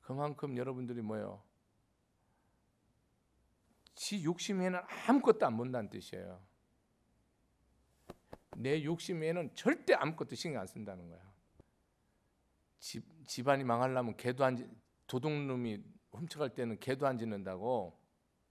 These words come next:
어? 늘 짖던 개가 도둑질-, 도둑님 왔을 때는 짖지도 않는다고. 오늘날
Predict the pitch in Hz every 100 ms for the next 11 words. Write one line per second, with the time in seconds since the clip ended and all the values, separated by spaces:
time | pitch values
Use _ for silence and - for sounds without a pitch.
0 | _ _ _ _ _ - - 131 190 262
1 | - _ _ _ _ _ _ _ _ _
2 | _ _ _ _ _ _ _ _ _ -
3 | 165 208 208 175 190 185 156 127 117 143
4 | 147 151 160 135 123 135 151 165 147 117
5 | 127 - 120 107 - - 170 151 117 113
6 | 104 98 98 101 92 87 _ _ _ _
7 | _ _ _ _ _ _ _ _ _ _
8 | _ _ _ _ _ _ _ _ _ _
9 | _ _ _ _ _ _ _ _ _ _
10 | 113 135 151 156 143 135 101 90